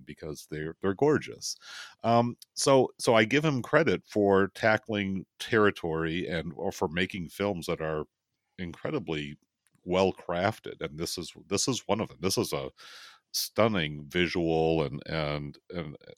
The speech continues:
achievement on the aesthetics. Uh, but you're right, there, there is sort of that emerging sort of idea that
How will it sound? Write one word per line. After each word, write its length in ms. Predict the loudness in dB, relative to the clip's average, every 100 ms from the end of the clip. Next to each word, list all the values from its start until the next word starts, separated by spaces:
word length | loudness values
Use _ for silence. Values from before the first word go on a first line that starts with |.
| _ _ _ -18 -12 -10
achievement 640 | -6 -2 0 -2 -4 -8 -6
on 180 | -6
the 100 | -4 -4
aesthetics. 680 | -6 -4 -4 -4 -8 -12 -12 _ -20 -20 -20 -20 -2
Uh, 220 | 2 2 0
but 260 | 2 2 4
you're 140 | 2
right, 260 | 0 -2 -2
there, 200 | -2 0
there 240 | 2 4
is 320 | 4 2 -2 -10 _ -8
sort 240 | -2 0
of 120 | 0
that 280 | 2 2 0 -4
emerging 1000 | -6 -4 -2 -2 -2 -4 -2 -4 -8 -12 -12
sort 240 | -4 -4
of 220 | -4 -8 -16 _ _ -20 -20 _ _ -2
idea 640 | -2 0 0 4 4 2
that 420 | -2 -2 0 0